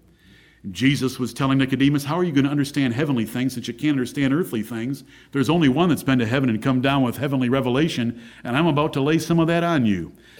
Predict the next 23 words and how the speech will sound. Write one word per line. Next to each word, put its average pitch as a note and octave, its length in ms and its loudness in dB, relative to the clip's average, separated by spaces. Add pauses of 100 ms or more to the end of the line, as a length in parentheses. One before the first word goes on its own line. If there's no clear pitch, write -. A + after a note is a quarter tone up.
Messiah C#3+ 440 0
is B2 100 0
gonna A#2+ 160 4
die C#3 240 0
a B2+ 80 0
crucifixion C3+ 640 -2
death C#3+ 240 -2
by C3 60 -4
the A#2+ 100 0
Romans, D3+ 520 0 (760)
the, A#2+ 220 -6 (120)
for - 180 -2
the, A2 280 0 (100)
for - 240 -6
the A#2+ 100 -2
sake D3 320 0
of D3 140 -4
the B2+ 80 2
world D3+ 380 2
that C3 200 -4
God C#3+ 300 0
loved. E3 380 0 (1500)
And B2+ 400 -2